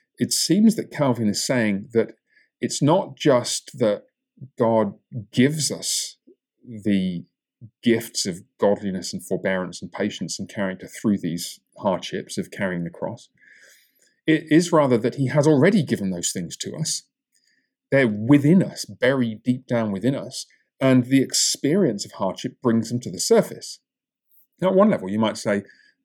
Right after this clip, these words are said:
it amounts to the same thing. You know, the hardships bring these things out, so we display them. But the difference is quite significant.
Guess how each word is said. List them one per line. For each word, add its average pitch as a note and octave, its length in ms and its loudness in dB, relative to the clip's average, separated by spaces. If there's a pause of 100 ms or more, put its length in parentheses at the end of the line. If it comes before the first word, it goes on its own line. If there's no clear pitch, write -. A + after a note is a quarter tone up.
(120)
it B2 100 -2
amounts A#2+ 260 0
to G2+ 60 -10
the F#2 60 -8
same F#2 240 -6
thing. A2 400 0 (300)
You - 120 -12
know, F2+ 220 -6
the G2+ 200 -6
hardships - 440 -2
bring G2 260 -2
these G2+ 220 0
things G2 240 -4
out, G2 220 -4
so - 180 -4
we G2 140 0
display B2+ 440 -2
them. - 200 -8 (480)
But B2+ 320 0
the B2+ 80 4
difference F#3 440 0
is A2 80 -10
quite - 220 -8
significant. C#3 540 -4